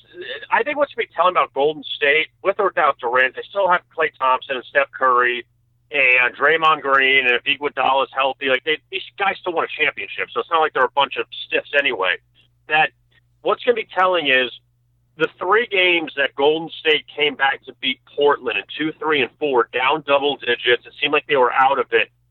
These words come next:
Was that an anomaly, was that them just getting off to slow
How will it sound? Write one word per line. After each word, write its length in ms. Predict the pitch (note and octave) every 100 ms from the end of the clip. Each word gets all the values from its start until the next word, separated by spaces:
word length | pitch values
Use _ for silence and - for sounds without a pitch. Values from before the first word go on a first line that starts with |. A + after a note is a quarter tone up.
| _ -
Was 160 | C3+ -
that 280 | D3+ D#3+ - _
an 140 | C#3+ B2+
anomaly, 880 | A2+ C3+ F3 G#3 G#3+ A3+ A#3+ A#3+ - _ _ _
was 220 | C#3+ D3+ -
that 220 | D#3 C#3+ -
them 300 | D#3 D3+ D3+ D3+
just 160 | -
getting 180 | E3+ D#3
off 160 | D3+ D3
to 80 | A#2+ -
slow 280 | C#3+ C#3+ C#3